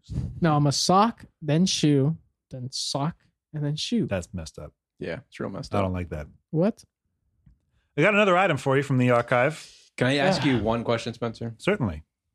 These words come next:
Speaker 2: Oh, before you do, that was from the, uh, Savannah, Georgia Morning News, January third, eighteen ninety.
Speaker 3: And they paid us three million dollars to read that.
Speaker 2: Uh, in Confederate money, but yes.
Speaker 3: Okay, well.
Speaker 1: <laughs> Income.
Speaker 3: As an English major,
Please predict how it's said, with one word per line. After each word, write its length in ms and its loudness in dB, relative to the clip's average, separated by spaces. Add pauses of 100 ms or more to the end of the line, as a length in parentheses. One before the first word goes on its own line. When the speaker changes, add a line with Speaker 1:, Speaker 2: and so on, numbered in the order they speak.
(380)
Speaker 2:
Oh, 160 4
before 340 2
you 60 4
do, 120 4
that 160 4
was 120 0
from 300 0
the, 360 2 (300)
uh, 260 2
Savannah, 380 2
Georgia 320 2
Morning 340 2
News, 260 4
January 360 0
third, 260 -2
eighteen 300 -4
ninety. 340 -6
Speaker 3:
And 180 2
they 140 2
paid 240 -2
us 160 -4
three 260 0
million 420 0
dollars 420 -2
to 120 -12
read 200 -10
that. 180 -16 (640)
Speaker 2:
Uh, 40 0
in 260 4
Confederate 480 4
money, 260 -4
but 140 -16
yes. 360 -12
Speaker 3:
Okay, 200 -12
well. 160 0
Speaker 1:
<laughs> 40 -14
Income. 480 2 (2000)
Speaker 3:
As 420 2
an 160 2
English 380 0
major, 540 -2